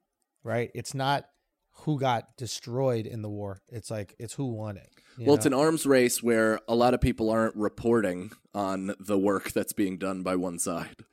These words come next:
Speaker 2: Like, where they're, the loudest P R branch
Speaker 1: Yeah.
Speaker 2: is typically with the people that, you know,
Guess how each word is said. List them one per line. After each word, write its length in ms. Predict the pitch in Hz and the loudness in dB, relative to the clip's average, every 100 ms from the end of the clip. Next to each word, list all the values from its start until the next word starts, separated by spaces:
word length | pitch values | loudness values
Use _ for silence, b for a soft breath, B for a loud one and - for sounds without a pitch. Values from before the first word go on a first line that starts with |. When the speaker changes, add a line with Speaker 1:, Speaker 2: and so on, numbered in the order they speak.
| B B - | B B 0
Speaker 2:
Like, 180 | 123 123 | 2 4
where 220 | 135 127 | 6 8
they're, 260 | 123 127 120 | 8 6 6
the 160 | 113 | 4
loudest 460 | 110 123 127 120 - | 6 8 8 6 2
P 180 | 123 113 | 2 6
R 180 | 131 | 6
branch 600 | 117 101 92 98 - - - - | 6 2 0 -4 -6 -10 -14 -10
Speaker 1:
Yeah. 240 | 110 110 | -2 0
Speaker 2:
is 160 | 110 - | 0 0
typically 520 | 135 131 131 113 107 | 0 2 0 0 2
with 180 | 104 - | 2 -2
the 80 | |
people 380 | 95 110 107 101 | -4 -4 -2 -2
that, 280 | 92 98 95 | 0 0 0
you 120 | 107 | -2
know, 300 | 104 95 98 | 0 0 -2